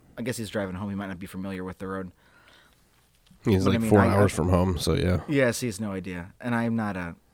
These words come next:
Speaker 1: I'm assuming. I mean, I would not personally would not be going the speed limit if that was the case. I'd be like, "Mm-mm."
Speaker 2: <laughs>
Speaker 1: As fast
Speaker 2: Yeah,
Speaker 1: as
Speaker 2: I'm,
Speaker 1: possible.
Speaker 2: I'm not worried about that.
Speaker 1: No.
Speaker 2: I got other things to worry about right now.
Speaker 1: Yeah, if anything, that'll get a cop's attention. He can come help me.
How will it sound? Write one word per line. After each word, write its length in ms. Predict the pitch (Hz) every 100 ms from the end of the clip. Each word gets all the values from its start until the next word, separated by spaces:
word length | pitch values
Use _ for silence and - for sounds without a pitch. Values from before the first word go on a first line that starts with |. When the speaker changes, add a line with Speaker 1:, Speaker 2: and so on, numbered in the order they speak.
| -
Speaker 1:
I'm 140 | 123
assuming. 300 | 110 - 123
I 40 | 123
mean, 120 | 123
I 100 | 123
would 140 | 127
not 240 | 113 98 -
personally 360 | 127 113 113
would 100 | 104
not 140 | 101 101
be 80 | 104
going 380 | 101 98 95
the 100 | 92
speed 220 | 98 117 104
limit 280 | 98 92
if 100 | 92 104
that 140 | 92
was 100 | 90
the 60 | 95
case. 340 | - 87 82
I'd 60 | 95
be 80 | 95
like, 140 | 87
"Mm-mm." 360 | 92 107 117 110 - _ _ _ _ _ _ _ _ _
Speaker 2:
<laughs> 20 | -
Speaker 1:
As 80 | 131 139 - - -
fast 180 | 110 107
Speaker 2:
Yeah, 80 |
Speaker 1:
as 80 | 101
Speaker 2:
I'm, 60 | 113
Speaker 1:
possible. 240 | 131 123
Speaker 2:
I'm 40 | 135
not 160 | 143
worried 160 | 113 113
about 240 | 104 90
that. 180 | - 92 - _ _ _ _ _ -
Speaker 1:
No. 280 | 117 110 95
Speaker 2:
I 80 | 110
got 160 | 120
other 160 | 120 107
things 240 | 104 85
to 60 | 98
worry 200 | 90 92
about 300 | 90 85 -
right 160 | 87 90
now. 240 | 92 87 - - _ - - -
Speaker 1:
Yeah, 80 | 113
if 60 |
anything, 240 | 143 143 127
that'll 140 | 123
get 120 | 117
a 40 | 113
cop's 300 | 131 117 -
attention. 360 | 110 127 95
He 60 | 101
can 100 | 104
come 160 | - 104
help 180 | 110
me. 220 | 101 90